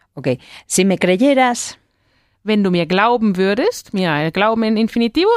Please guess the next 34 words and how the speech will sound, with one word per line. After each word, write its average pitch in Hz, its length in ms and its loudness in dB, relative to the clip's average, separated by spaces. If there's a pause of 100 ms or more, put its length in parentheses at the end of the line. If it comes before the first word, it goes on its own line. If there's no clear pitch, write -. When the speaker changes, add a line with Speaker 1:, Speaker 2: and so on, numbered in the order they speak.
Speaker 2:
y 202 140 0
el, 170 360 -2
el 175 160 -4
auxiliar 170 380 -2
al 233 60 -6
final. 131 320 -12 (100)
Speaker 1:
Ajá. 131 360 -6 (520)
Si 208 160 -2
trabajaras 185 580 0
en 226 140 2
Alemania. 240 560 2 (280)
Speaker 2:
Wenn 175 240 0
du 160 80 0
in 151 120 0
Deutschland 240 480 0
arbeiten 202 440 0
würdest. 247 460 -2 (560)
Speaker 1:
Si - 180 0
compraras 214 540 0
un 190 140 0
coche. 240 420 0 (200)
Speaker 2:
Wenn 190 160 2
du 175 100 2
ein 143 160 -4
Auto 226 300 0
kaufen 180 360 -2
würdest. 226 560 -2 (540)
Speaker 1:
Ujú. 147 320 -6 (280)
Speaker 2:
Ya. 156 200 -10 (480)
Y 262 100 0
ahora 294 440 0
vamos 247 340 -2
con 214 420 -4
usted, - 420 -6